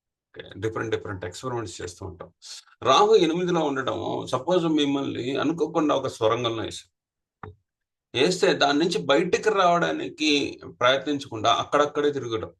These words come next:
ఓకే? బయటికి రావాలి అనుకోవడం, కానీ మధ్యలో డైవర్షన్ అయిపోవడం, మళ్ళీ అక్కడక్కడే తిరుగుతూ ఉండడం. అవతల పక్క ఏముందో తెలియదు. ఓకే?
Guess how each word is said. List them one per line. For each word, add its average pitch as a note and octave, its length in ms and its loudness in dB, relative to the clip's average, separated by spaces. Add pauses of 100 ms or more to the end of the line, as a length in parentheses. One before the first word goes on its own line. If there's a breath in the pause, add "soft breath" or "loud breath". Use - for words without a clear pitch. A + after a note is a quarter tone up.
(140)
ఓకే? F2+ 220 -14
బయటికి A2 340 -2
రావాలి A2+ 380 0
అనుకోవడం, A2+ 480 -2
కానీ A2+ 280 2 (380 loud breath)
మధ్యలో A#2 300 2
డైవర్షన్ B2+ 460 2
అయిపోవడం, C3+ 360 -4
మళ్ళీ A2+ 220 0
అక్కడక్కడే F2+ 500 -2
తిరుగుతూ F2+ 320 -10
ఉండడం. F2+ 340 -6 (2000)
అవతల F3 280 4
పక్క G3+ 280 0
ఏముందో F3+ 380 4
తెలియదు. C#3+ 420 -2 (400)
ఓకే? F#2+ 260 -10